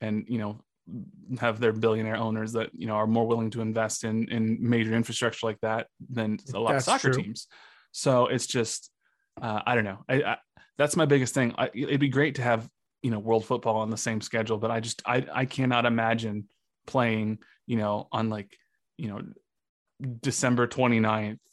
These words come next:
Speaker 1: or, you know, January second in Children's Mercy Park when it's, like, negative seventeen degrees and snowy. Like, it seems miserable. And I'm
Speaker 2: Yeah, that would
Speaker 1: sorry, you,
Speaker 2: suck.
Speaker 1: you don't get that in England. It might be rainy and forty, but it's not the same.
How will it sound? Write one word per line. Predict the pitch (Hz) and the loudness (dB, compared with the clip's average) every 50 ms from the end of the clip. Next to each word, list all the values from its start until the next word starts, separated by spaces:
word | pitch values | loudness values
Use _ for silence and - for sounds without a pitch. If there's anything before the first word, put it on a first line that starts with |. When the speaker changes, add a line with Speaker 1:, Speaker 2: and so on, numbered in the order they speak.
| _ - | _ 0
Speaker 1:
or, | 120 113 110 113 | 2 2 4 2
you | - - 120 117 113 | 0 -2 -2 -2 -2
know, | 104 101 - - 117 | -2 -4 -8 -8 -4
January | 110 120 120 117 123 120 113 110 110 107 110 113 | 0 2 4 6 6 6 4 4 2 2 0 -2
second | 113 - - 123 113 - 117 110 104 110 113 - - - _ _ _ | -4 0 0 0 0 0 -2 -4 -4 -4 -6 -8 -12 -18 _ _ _
in | 127 117 113 | 0 0 0
Children's | 113 - 131 120 117 117 113 110 | 0 2 2 2 4 2 2 2
Mercy | 113 113 110 - 123 | 0 -2 -2 -4 -8
Park | - - 113 113 110 113 113 - | -4 2 4 4 4 4 2 -2
when | - 113 110 | -6 -4 -4
it's, | 110 107 - - | -4 -6 -4 -4
like, | 110 104 - - | -4 -4 -4 -2
negative | 113 110 113 110 107 113 113 107 - | 0 2 2 2 2 0 -2 -4 -2
seventeen | - 120 113 113 113 110 - 113 107 | -2 -2 -2 -2 -4 -2 -2 -2 -2
degrees | 104 104 113 110 110 107 107 107 110 113 - - | -2 -2 -4 -4 -4 -4 -6 -6 -8 -8 -10 -8
and | - 110 110 107 104 104 101 101 | -6 -6 -4 -2 -2 -4 -4 -6
snowy. | - - - 113 107 104 95 90 110 131 - _ _ _ _ _ _ _ | -8 -4 -2 -2 -2 -2 -4 -6 -10 -14 -16 _ _ _ _ _ _ _
Like, | 117 107 101 - - | -8 -8 -8 -10 -12
it | - 123 113 - - | -12 -14 -12 -12 -8
seems | - - 120 110 110 113 | -2 0 0 0 0 -2
miserable. | 107 107 101 - - - - - - _ _ _ _ _ | -4 -6 -6 -10 -12 -12 -12 -14 -14 _ _ _ _ _
And | - 117 110 - | -2 -2 0 2
I'm | - 139 | 4 4
Speaker 2:
Yeah, | 131 120 | 4 6
that | 123 127 123 117 | 6 6 6 6
would | 113 110 | 6 4
Speaker 1:
sorry, | 113 110 113 | 0 0 -2
you, | 120 | -2
Speaker 2:
suck. | 123 - - - _ - | -4 -6 -10 -14 _ -4
Speaker 1:
you | 127 123 | 0 2
don't | 131 127 113 117 | 2 2 2 2
get | 123 123 120 - | 2 2 2 2
that | 113 110 107 - | 2 0 0 -2
in | 117 110 | -2 -2
England. | 107 117 113 113 113 110 117 139 - - _ _ | 0 0 0 -2 -4 -8 -10 -10 -12 -18 _ _
It | 131 120 | 0 2
might | 120 117 113 | 2 2 2
be | 123 123 | 2 2
rainy | 113 113 117 123 127 120 117 | 2 2 2 2 4 2 2
and | 110 107 107 | 0 -2 -2
forty, | - 143 156 135 113 110 131 139 _ _ _ | 0 2 2 2 0 -2 -4 -8 _ _ _
but | - 113 113 - | -8 -8 -6 -8
it's | - - - | -10 -6 -6
not | 120 113 - | -6 -6 -6
the | - | -8
same. | - - - - 139 | -8 -8 -8 -8 -12